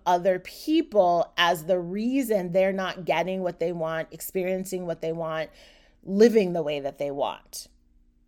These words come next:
right? And so it's almost like you become dependent on another person in your life, I E your spouse,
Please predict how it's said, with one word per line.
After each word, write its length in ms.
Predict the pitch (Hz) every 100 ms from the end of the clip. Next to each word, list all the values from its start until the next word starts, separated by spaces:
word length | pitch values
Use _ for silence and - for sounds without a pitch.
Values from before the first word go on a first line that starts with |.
| _ _ _ -
right? 400 | 151 151 233 - - - -
And 140 | 202
so 180 | 202 226
it's 140 | 214 -
almost 420 | 220 254 294 262
like 180 | 214 190
you 100 | 196
become 420 | 196 - 196 185
dependent 1080 | 190 - - 180 220 254 330 277 226 175 -
on 220 | 170 175 -
another 420 | 190 190 185 180
person 460 | 175 220 220 226 202
in 140 | 175
your 140 | 165 165
life, 680 | 240 349 208 185 220 - - _ _ -
I 240 | 175 170 -
E 340 | 165 165 196
your 200 | 180 175
spouse, 720 | 170 - 330 320 175 175 190